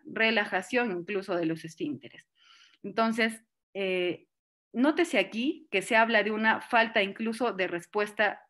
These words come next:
a los estímulos. En consecuencia, una ini-, ini-, do-, eh, no es idóneo, no es una situación muy óptima, eh, eh, comparada a quien no se encuentra en esta situación de alcoholemia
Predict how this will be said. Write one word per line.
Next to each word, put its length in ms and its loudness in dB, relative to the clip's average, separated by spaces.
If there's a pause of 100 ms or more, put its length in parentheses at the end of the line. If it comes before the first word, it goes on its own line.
(140)
a 100 -2
los 220 -2
estímulos. 640 -6 (420)
En 100 -4
consecuencia, 680 4
una 440 6
ini-, 600 0
ini-, 600 2
do-, 300 -2
eh, 420 -2
no 220 2
es 240 0
idóneo, 640 -2
no 220 0
es 120 -6
una 160 -2
situación 520 -8 (180)
muy 280 -4
óptima, 580 0 (520)
eh, 640 -2
eh, 500 -2 (320)
comparada 760 4
a 140 -2
quien 260 -6
no 220 4
se 120 -2
encuentra 480 2
en 80 -2
esta 180 -8
situación 560 -4
de 180 -4
alcoholemia 640 -4